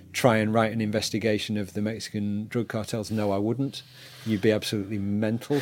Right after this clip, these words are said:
to have to, to want to do that. <laughs> Um,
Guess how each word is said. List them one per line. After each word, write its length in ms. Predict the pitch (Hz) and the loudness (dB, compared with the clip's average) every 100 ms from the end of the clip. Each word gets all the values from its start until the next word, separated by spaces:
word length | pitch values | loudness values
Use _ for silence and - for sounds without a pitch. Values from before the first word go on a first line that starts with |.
| - | 0
to 120 | 120 | -4
have 140 | - - | -4 2
to, 200 | 120 101 | 4 4
to 180 | - | 4
want 200 | 117 135 | 4 4
to 180 | - - | 2 6
do 120 | 131 | 8
that. 300 | 131 160 143 - - - - | 8 6 4 -2 -6 -12 0
<laughs> 340 | 123 98 143 143 | 6 12 12 12
Um, 220 | 123 | 8